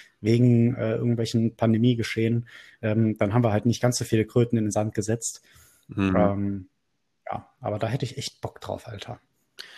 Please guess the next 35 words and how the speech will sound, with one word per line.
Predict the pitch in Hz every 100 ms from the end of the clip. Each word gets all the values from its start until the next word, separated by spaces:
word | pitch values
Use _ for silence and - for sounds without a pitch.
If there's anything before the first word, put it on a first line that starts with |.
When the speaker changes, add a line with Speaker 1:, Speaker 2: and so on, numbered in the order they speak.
| - -
Speaker 2:
Ja, | 110 117 -
und | 107 104
wär | 107
ich | 110
auch | 107
am | 101
Start. | - 101
Und | 98
das | 95
ist | 117
jetzt | 117 107
ja | 110 104
so | 101
eine, | 107 104 104 - - -
so | 101
eine | 104
Runde | 98 113 123
von | 123 104
sechs | 113 -
Komma | - 107
sechs | 98 104 -
Kilometern, | - 98 101 123 - 151 165 185 - _ _
ne? | 113 143 160 - _
Und | 110 107 104 - - -
quasi, | - 101 104 107 107 107 104 -
Speaker 1:
Ja. |
Speaker 2:
also | 101 95
du | 101
musst | 104 104 107
jetzt | 101 -
nicht | 107 107 - - - - - _ _ _ _ _ _ _ _ _
hundert | - 120 110
Runden | 95 117 143 135
laufen, | 131 139 139 113
sondern | 107 107 107 104 104